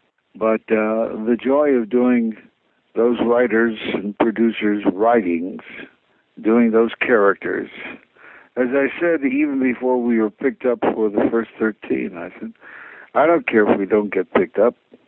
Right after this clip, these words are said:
after the first thirteen. Just to be able to do these scripts and this character, I'll never have this opportunity again." Unfortunately, it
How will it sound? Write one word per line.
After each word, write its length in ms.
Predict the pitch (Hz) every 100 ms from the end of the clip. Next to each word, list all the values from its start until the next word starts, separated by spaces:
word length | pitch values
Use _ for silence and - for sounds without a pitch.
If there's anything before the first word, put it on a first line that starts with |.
| _
after 300 | 95 95 -
the 80 | 95
first 320 | 95 92 101 -
thirteen. 480 | - - 101 110 - _ _ _ - - - - - -
Just 220 | 139 123
to 80 | -
be 200 | 120 123
able 220 | 123 113
to 120 | 107
do 560 | 98 110 120 113 110 - - - -
these 300 | 113 123 123 110 - - - -
scripts 540 | - 123 123 127 - - - _ _ _ _ -
and 180 | 95 98
this 160 | 127 -
character, 840 | 147 147 131 104 107 107 135 - - _ _ _ _ - -
I'll 140 | 117
never 280 | 120 110 113
have 220 | 117 117
this 160 | 107 110
opportunity 760 | 123 110 107 - 117 104 107 104
again." 380 | 95 90 - - _ _ -
Unfortunately, 840 | 143 - 190 190 156 151 131 139
it 100 | 127